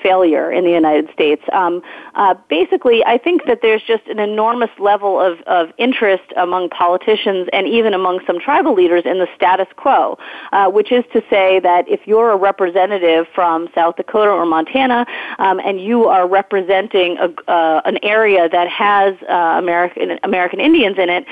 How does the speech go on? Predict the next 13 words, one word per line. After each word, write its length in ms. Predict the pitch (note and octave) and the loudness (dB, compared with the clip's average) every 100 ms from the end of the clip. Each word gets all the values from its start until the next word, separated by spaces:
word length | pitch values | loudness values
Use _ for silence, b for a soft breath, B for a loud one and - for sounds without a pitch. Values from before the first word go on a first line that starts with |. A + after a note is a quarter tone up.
| B B B | B B B
um, 300 | F#3+ F#3 F#3+ A#3 | 0 0 -4 -6
basically 560 | G3 B3+ B3+ C4+ G#3 G3+ | 0 0 0 -2 0 0
your 280 | G3 A#3 A#3+ | 2 0 0
job 420 | A3 G3+ G3 F#3+ | 0 0 0 0
is 120 | F3+ - | -4 -6
just 180 | G3+ F#3+ - | -6 -6 -6
to 220 | G#3+ F#3 F3 | 0 0 2
bring 260 | F#3+ A3+ | 0 -2
home 400 | A#3 G#3+ G3+ G3 | 0 0 0 -2
as 160 | - F#3+ | -4 -4
much 220 | F#3 F#3 - | -4 -6 -4
money 360 | A#3 B3+ G3+ | -2 0 0
as 80 | F3+ | -2